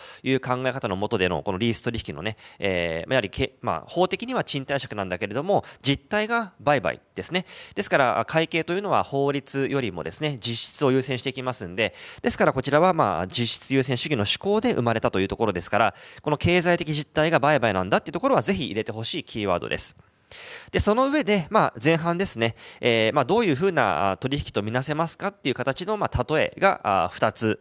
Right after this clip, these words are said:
入れ-、入っていると。まあ、この二点をですね、入れていただけるともう完璧な回答ということになりますね。カップ購入とか、借入資金によるリース物件の購入取引ですよということです。はい、ここはもう満点、あの、本試験ならね、え、取ってほしいというところですね。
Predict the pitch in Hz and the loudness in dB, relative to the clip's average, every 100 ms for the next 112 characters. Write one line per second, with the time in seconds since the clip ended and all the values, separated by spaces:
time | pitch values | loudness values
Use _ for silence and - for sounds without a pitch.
0 | - 107 113 127 92 80 76 - - - | -2 -2 0 0 0 -2 -6 -8 -16 -4
1 | 202 208 202 180 185 180 101 85 85 170 | 0 2 2 0 -6 -4 -4 -4 -4 -4
2 | 131 131 127 139 143 208 - 123 - 107 | -2 -2 -4 -4 -6 -6 -6 -6 -4 -4
3 | 104 110 190 185 98 - - 78 92 - | -4 -4 -2 0 0 0 -2 -2 -2 -2
4 | 160 120 76 - - 143 135 101 - 98 | -2 -4 -8 -10 -6 -4 -4 -6 -4 -6
5 | 95 87 78 190 185 123 - - - - | -4 -4 -4 -4 0 0 -2 -20 -18 -4
6 | 110 101 95 - 87 87 101 180 - 107 | -2 0 -2 -2 -4 -2 2 2 2 -2
7 | 104 101 101 - 85 80 104 101 127 156 | -4 -4 -6 -4 -6 -4 -2 -2 -2 -4
8 | 190 - 156 - 185 - 87 87 85 71 | -6 -6 -8 -8 -6 -6 -6 -8 -8 -4
9 | - - - _ _ _ - - - - | -2 -4 -10 _ _ _ -20 -20 -20 -20
10 | - _ - 135 143 262 285 285 120 123 | -20 _ -2 -2 0 0 4 6 6 2
11 | 147 147 208 131 76 - 113 110 151 156 | 0 0 0 0 -4 -4 -2 2 2 2
12 | 147 104 82 107 135 117 110 123 - - | 0 -2 -2 -4 -4 -6 -6 -6 -4 -2
13 | 110 - 135 92 92 87 104 92 73 76 | 0 2 2 2 0 0 0 -2 -2 -2
14 | 117 | -2